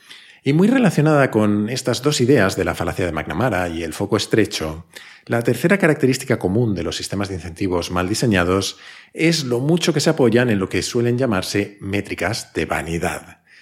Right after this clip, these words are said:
que son esas que impresionan a los demás y de las que nos gusta hablar. Esto me lleva a unos cuantos años al pasado, porque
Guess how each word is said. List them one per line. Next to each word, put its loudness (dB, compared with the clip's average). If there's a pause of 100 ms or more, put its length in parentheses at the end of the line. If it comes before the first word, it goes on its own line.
(160)
que -8
son 4
esas 2
que 0
impresionan 0
a -2
los -4
demás -2
y -6
de -4
las -6
que -8
nos -8
gusta -4
hablar. -10 (420)
Esto 0
me 4
lleva 4
a 2
unos 2
cuantos 0
años -2
al -6
pasado, 0
porque -2